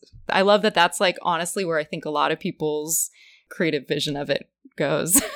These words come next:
<laughs> is, like, we just sort of become sparkling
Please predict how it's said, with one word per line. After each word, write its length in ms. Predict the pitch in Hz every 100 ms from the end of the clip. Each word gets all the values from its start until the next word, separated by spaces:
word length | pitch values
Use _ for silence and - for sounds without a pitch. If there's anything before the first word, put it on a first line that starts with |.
| -
<laughs> 640 | - - 269 - 311 262
is, 140 | 185
like, 240 | 151 147 170
we 80 | 175
just 260 | 156 -
sort 160 | - 147
of 120 | 151
become 580 | 160 - 147 139 151 185 _ _ _ -
sparkling 800 | - - - 175 165 175 156 160